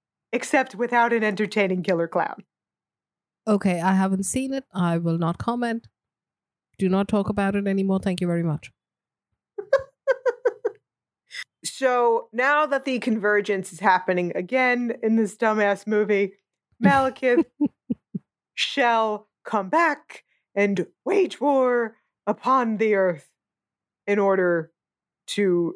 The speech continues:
Speaker 1: make it go night-night.
Speaker 2: Not just on the earth, on everything.
Speaker 1: Yeah. Yeah, but that's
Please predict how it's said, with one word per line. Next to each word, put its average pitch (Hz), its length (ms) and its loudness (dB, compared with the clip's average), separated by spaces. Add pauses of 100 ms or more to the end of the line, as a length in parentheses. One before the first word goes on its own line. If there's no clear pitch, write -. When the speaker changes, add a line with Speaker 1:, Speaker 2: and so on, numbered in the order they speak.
Speaker 1:
make 180 240 0
it 180 60 0
go 175 140 2
night-night. - 340 -4 (1700)
Speaker 2:
Not 262 220 2
just - 260 -2
on 180 140 0
the 165 180 0
earth, 139 420 -4 (380)
on 156 200 2
everything. 151 480 0 (120)
Speaker 1:
Yeah. 339 280 2 (580)
Yeah, 320 260 2
but 277 160 -2
that's 247 420 -4